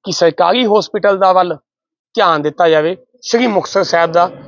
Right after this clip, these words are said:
ਜਿਹੜਾ ਸਰਕਾਰੀ ਹਸਪਤਾਲ ਹੈ, ਬਿਲਡਿੰਗਾਂ ਵੱਡੀਆਂ ਵੱਡੀਆਂ ਪਰ ਸੁਵਿਧਾ ਨਹੀਂ ਹੈਗੀ। ਬਿਲਡਿੰਗਾਂ ਨਵੀਆਂ ਬਣੀ ਜਾਂਦੀਆਂ ਬਾਹਰ, ਤੁਹਾਨੂੰ ਤਾਂ ਸਾਰਾ ਪਤਾ ਹੀ ਹੈ, ਰੋਜ਼ਾਨਾ ਤੁਸੀਂ ਆਉਣੇ ਹੋ, ਤੁਸੀਂ ਵੀ ਆਉਣੇ ਹੋ,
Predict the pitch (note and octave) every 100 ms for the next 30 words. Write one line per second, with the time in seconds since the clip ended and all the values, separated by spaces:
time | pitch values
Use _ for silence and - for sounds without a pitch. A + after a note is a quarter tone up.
0 | - F3+ F#3 - D#3+ D3+ D3 F3+ D#3+ -
1 | D#3+ D#3 F3+ - - - - - E3+ G#3
2 | G#3+ A#3+ B3 B3 F#3+ F#3 G#3 G#3 G3+ F3
3 | D3 - - - _ _ _ _ F#3+ E3+
4 | - F#3 F3+ E3+ E3+ D3 C3 - _ _
5 | _ _ D#3+ F3 F#3 G3 A#3 B3 F#3+ F#3
6 | G#3+ A#3+ C4+ C4+ C4 F4+ B3 A#3+ G#3+ F#3
7 | _ _ _ _ D#3 F3 F#3 G3 F3 G#3
8 | - F3+ A#3 A3 B3 - _ _ _ _
9 | _ _ - D#3+ D3+ G#3 A3 F#3+ A3+ G3+
10 | G3+ G#3 G#3+ G#3 G#3 D3+ A#3+ B3+ A3 G3+
11 | G#3